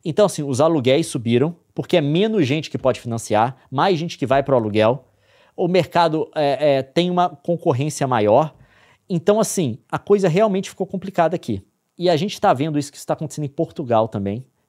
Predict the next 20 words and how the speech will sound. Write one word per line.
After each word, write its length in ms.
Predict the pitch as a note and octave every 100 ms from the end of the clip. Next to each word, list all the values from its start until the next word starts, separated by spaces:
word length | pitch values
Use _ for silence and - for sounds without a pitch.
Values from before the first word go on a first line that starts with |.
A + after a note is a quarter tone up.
| -
que 220 | C3 B2+
subiu 600 | C3 - D#3 A2 C#3 A3+
o 40 | A#3
preço 360 | D3 C#3 -
dos 100 | A2
aluguéis 400 | A#2+ A2 G#2 A2
e 60 | G#2
o 20 |
custo 260 | - G#2 -
de 120 | G2+
vida 400 | F#2+ G2+ D3+ F3 _
e 140 | F#3
não 300 | F3+ D3+ F#3 A#3+
subiu 640 | - G#3+ B2+ C3 F#3+ - _ -
os 160 | D#3
salários, 480 | - G#3 C#3+ G2+ -
não 140 | B2+
subiram 380 | D3+ E3 C3+ E3+
os 80 | F3
salários. 580 | - G3+ A#2+ F#2+ -